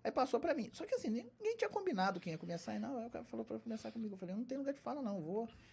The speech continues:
eu vou dar minha opinião no finalzinho. Quem tem lugar de fala é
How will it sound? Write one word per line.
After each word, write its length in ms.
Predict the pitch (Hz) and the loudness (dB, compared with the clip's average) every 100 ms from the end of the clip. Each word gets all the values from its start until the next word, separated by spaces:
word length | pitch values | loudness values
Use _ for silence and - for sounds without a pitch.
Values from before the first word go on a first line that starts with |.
| - - - - | -20 -20 -20 -4
eu 100 | 170 | 0
vou 160 | 165 214 | 4 6
dar 180 | 202 240 | 6 6
minha 140 | 226 | 6
opinião 380 | 226 240 226 233 | 4 4 4 4
no 60 | |
finalzinho. 440 | 294 349 359 214 185 | 0 -2 0 0 -2
Quem 120 | 190 | -2
tem 260 | 185 226 247 | -2 -2 -2
lugar 260 | 226 220 214 | -4 -2 -2
de 80 | 196 | -2
fala 480 | - 208 302 139 - - - - - - - - | -4 -2 0 -2 -6 -14 -20 -20 -20 -20 -20 2
é 400 | 165 208 285 | 4 4 0